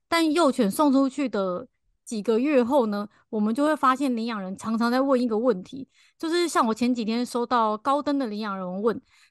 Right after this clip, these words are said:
他的，他领养了他的时候大概是七个月，高登现在大概是一岁左右。讯息内容如下：这阵子高登对于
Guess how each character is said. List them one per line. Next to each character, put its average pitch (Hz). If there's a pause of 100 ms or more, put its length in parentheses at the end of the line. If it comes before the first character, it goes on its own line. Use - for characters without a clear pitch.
他 330
的， 269
他 269
领 311
养 269
了 220
他 240
的 269
时 233
候 233
大 233
概 226
是 233
七 -
个 202
月， 202
高 226
登 240
现 233
在 214
大 214
概 208
是 208
一 226
岁 226
左 -
右。 214 (380)
讯 330
息 240
内 262
容 208
如 185
下： 185 (340)
这 370
阵 339
子 262
高 285
登 285
对 254
于 208